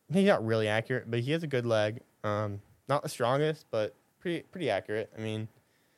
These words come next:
w-, way too much of a reach for my liking, but, uh, if he, if he's our franchise kicker,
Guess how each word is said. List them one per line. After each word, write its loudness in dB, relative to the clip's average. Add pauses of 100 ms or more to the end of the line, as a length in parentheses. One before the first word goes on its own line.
(320)
w-, -2 (880)
way 2
too -4
much 2
of 0
a 0
reach -4
for -10
my 2
liking, 2 (100)
but, 0 (120)
uh, 0 (680)
if -6
he, -2 (360)
if -8
he's 0
our 0 (1900)
franchise 2
kicker, 0